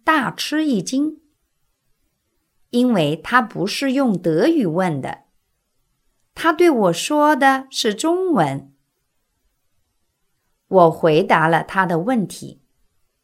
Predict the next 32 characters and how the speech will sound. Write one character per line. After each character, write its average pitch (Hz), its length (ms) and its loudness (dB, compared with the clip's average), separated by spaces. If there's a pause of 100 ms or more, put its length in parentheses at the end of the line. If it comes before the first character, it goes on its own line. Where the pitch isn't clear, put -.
(1000)
她 185 200 -2
介 233 240 2
绍 202 240 -4
说， 240 600 -2 (680)
她 233 180 0
在 220 220 2
上 302 340 0
海 147 260 -2
学 175 240 -2
了 190 140 0
一 311 140 0
年 190 280 2
的 233 80 0
汉 247 320 -2
语， 143 300 -12 (840)
最 277 280 0
近 247 320 0
才 147 280 -2
从 147 460 -6
中 294 300 -2
国 151 200 0
回 143 320 -2
来， 135 340 -6 (720)
现 277 340 -2
在 214 460 0
在 240 200 -2
慕 269 200 0
尼 254 200 0
黑 285 360 -4
当 269 340 -2
律 294 260 2
师。 - 500 -10